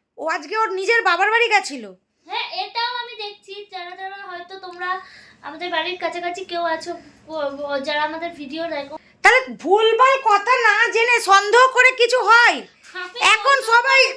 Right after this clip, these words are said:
Speaker 2: কে?
Speaker 1: আরে ভাই আমার কাজ ছিল, আমি বেরিয়েছি, আমি বাড়ি গেছিলাম, ও জানে স্টার লাইনের টাকা দিতে গেছিলাম,
Speaker 2: ও, সারা
Speaker 1: ওয়াইফাই টাকা দিতে গেছিলাম।
Speaker 2: হ্যাঁ, দিতে গেছিলাম।
Speaker 1: তাহলে আমি কি সারাক্ষণ কি চষে চষে বেড়াই? Even শিপিং যদি খুব চাপ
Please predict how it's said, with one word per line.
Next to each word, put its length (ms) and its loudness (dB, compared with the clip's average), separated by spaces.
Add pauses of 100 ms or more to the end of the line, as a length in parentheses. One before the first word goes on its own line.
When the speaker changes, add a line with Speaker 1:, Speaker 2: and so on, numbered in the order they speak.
(100)
Speaker 2:
কে? 140 -8
Speaker 1:
আরে 460 4
ভাই 440 4
আমার 460 4
কাজ 360 0
ছিল, 200 2
আমি 200 4
বেরিয়েছি, 760 2
আমি 220 -4
বাড়ি 320 0
গেছিলাম, 500 -2 (420)
ও 200 0
জানে 420 0 (220)
স্টার 340 0
লাইনের 340 0
টাকা 220 0
দিতে 220 -4
গেছিলাম, 420 0
Speaker 2:
ও, 180 -12
সারা 340 -8
Speaker 1:
ওয়াইফাই 500 0
টাকা 240 -8
দিতে 200 -10
গেছিলাম। 500 -4
Speaker 2:
হ্যাঁ, 200 -20
দিতে 220 -20
গেছিলাম। 320 -20
Speaker 1:
তাহলে 160 -2
আমি 200 -2
কি 160 -2
সারাক্ষণ 440 -2
কি 100 0
চষে 240 -6
চষে 240 -4
বেড়াই? 420 0 (320)
Even 360 2
শিপিং 540 0
যদি 240 0
খুব 220 2 (100)
চাপ 200 4